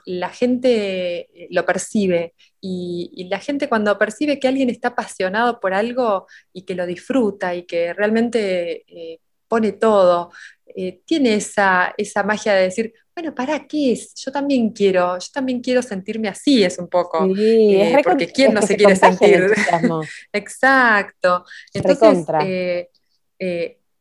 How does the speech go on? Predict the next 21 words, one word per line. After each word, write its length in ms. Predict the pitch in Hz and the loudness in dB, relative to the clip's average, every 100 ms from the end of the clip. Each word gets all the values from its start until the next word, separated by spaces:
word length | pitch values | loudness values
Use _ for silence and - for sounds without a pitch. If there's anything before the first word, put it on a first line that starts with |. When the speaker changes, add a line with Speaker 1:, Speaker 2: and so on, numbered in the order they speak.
| _ | _
Speaker 1:
en 160 | 180 175 | -8 0
realidad 640 | 175 175 196 226 220 190 | 0 2 2 4 2 0
no 120 | 196 | -2
todos 180 | 196 208 | 0 0
van 140 | 202 196 | 0 -4
a 80 | |
querer 160 | 190 190 | -4 -6
ser 160 | 196 185 | -4 -8
escritores, 720 | - 226 302 240 180 170 - | -6 -2 2 4 2 -4 -8
pero 400 | 180 170 165 170 - | -4 -2 -2 -4 -8
sí 540 | - - 262 302 294 | -10 -2 0 0 -2
todos 220 | 226 226 226 | -2 -4 -6
pueden 340 | 208 214 220 - | -8 -6 -8 -10
emprender 580 | 180 170 170 170 196 | -16 -8 -8 -2 0
y 120 | 208 - | 0 0
todos 200 | 196 190 | -2 -2
pueden 340 | - 185 196 190 | -2 -2 -2 -6
buscar 360 | 170 - 185 | -10 -6 -4
su 100 | 185 - | -4 -10
sueño 500 | - 180 190 208 220 - - _ - | -4 -4 -2 -4 -6 -8 -20 _ -12
y, 480 | 175 170 165 165 | -10 -10 -10 -12